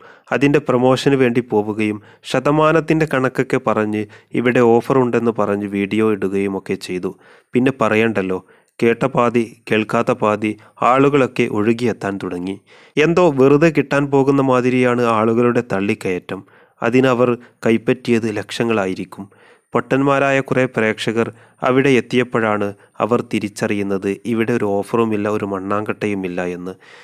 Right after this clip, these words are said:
ഇതൊക്കെയാണ് ഇവിടെ നടക്കുന്നത്. എല്ലാം തന്ത്രങ്ങളാണ്.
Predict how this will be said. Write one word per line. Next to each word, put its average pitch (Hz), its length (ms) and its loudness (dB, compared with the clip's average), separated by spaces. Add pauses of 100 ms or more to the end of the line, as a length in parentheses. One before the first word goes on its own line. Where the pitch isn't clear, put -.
(160)
ഇതൊക്കെയാണ് 170 500 2
ഇവിടെ 113 220 2
നടക്കുന്നത്. 95 720 -4 (160)
എല്ലാം 120 400 -4
തന്ത്രങ്ങളാണ്. 101 640 -4